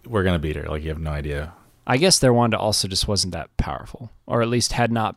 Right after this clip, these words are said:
Speaker 2: up to that point ever, you know, been remotely antagonistic. But
Speaker 1: Okay, so future of Wanda, it cuts to a wide as
Speaker 2: Yeah.
Speaker 1: this, this,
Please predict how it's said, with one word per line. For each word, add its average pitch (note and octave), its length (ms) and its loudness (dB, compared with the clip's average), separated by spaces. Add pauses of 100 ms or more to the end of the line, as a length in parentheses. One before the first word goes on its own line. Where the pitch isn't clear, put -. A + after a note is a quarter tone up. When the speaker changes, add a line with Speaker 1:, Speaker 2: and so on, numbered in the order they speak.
(160)
Speaker 2:
up A2 140 -2
to - 80 -4
that F#2+ 160 0
point G#2 280 -4
ever, G2+ 420 -4
you A#2 120 -4
know, F2 220 -10 (120)
been G#2 240 0
remotely G2 600 -4 (200)
antagonistic. F2+ 720 -4 (100)
But F2 160 -4 (300)
Speaker 1:
Okay, E3+ 240 8
so D3 180 6
future F3 360 4
of C3+ 80 4
Wanda, C3 500 4 (320)
it A2 180 6
cuts - 340 2
to C#3 120 8
a A#2+ 80 8
wide G2+ 640 6
as F#2+ 220 0
Speaker 2:
Yeah. F2+ 60 0
Speaker 1:
this, F#2 140 2 (100)
this, F#2+ 180 -2